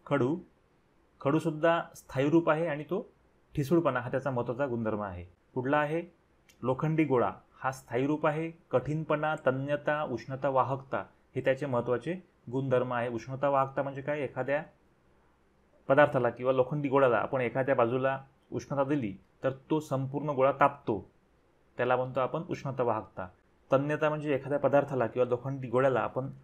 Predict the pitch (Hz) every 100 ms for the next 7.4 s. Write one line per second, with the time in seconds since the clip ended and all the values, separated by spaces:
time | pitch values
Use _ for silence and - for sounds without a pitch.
0 | _ _ - 170 151 123 120 101 95 _
1 | _ _ _ 127 131 135 - 139 135 165
2 | 147 104 101 113 127 127 127 147 139 147
3 | 135 143 147 - 113 120 143 151 117 117
4 | 131 120 131 - 120 127 95 90 _ _
5 | - 120 131 143 135 - 101 - _ _
6 | 131 131 123 120 165 214 151 135 123 101
7 | 101 92 98 95